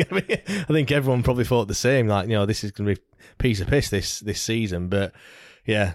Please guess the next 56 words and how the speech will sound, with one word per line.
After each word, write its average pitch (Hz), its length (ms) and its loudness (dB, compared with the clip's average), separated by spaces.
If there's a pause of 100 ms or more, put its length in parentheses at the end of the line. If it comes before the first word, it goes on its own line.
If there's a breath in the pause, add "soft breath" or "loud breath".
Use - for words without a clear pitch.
lo 113 160 4
and 98 80 0
behold, 101 240 2
we 98 60 -2
do 104 120 6
it 98 80 2
the, 98 300 2
um, 98 320 -2 (460)
we 131 60 -2
do 110 100 4
it - 20 4
the 92 100 2
hard 104 240 0
way. 95 300 0 (100)
Um, 101 460 0
I - 440 -14
was 170 60 2
just 196 100 0
saying 170 180 2
to 143 120 2
you 127 60 4
before, 160 420 4
G-, 127 160 0
Giles, 107 340 2
like, 104 320 2
you 151 40 -2
know, 120 100 2
when 170 160 2
you, 160 80 -2
when 190 140 4
you're 170 80 4
one 170 180 4
nil 147 160 4
up, 90 280 0 (280)
um, 98 380 2 (120)
and 139 200 2
we 143 80 4
were 139 100 4
cruising, 110 520 0
to - 100 -8
be 95 80 0
fair, 85 420 -2
like, 95 240 -2
they 131 180 2
weren't 113 360 2 (340 loud breath)
really 104 220 2
posing 104 360 2
any 90 140 0
threat. 95 360 0
I 104 40 -4
suppose, 104 560 0 (560 soft breath)
you 143 60 -4
know, 92 180 0 (240)
Pompey 110 320 2
aren't 110 240 2
a, 101 160 -2